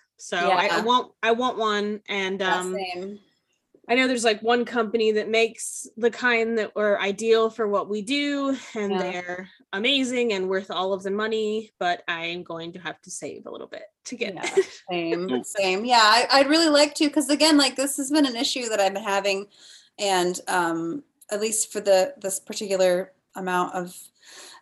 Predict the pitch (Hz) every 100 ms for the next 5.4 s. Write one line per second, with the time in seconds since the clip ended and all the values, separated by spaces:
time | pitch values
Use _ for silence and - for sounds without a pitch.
0 | - - 302 330 320 294 285 262 262 277
1 | 247 214 220 269 302 269 208 - 240 214
2 | 226 233 233 233 214 214 - 190 185 202
3 | 233 - 240 208 175 180 170 160 170 165
4 | 175 - 202 202 190 175 180 170 165 175
5 | - 165 160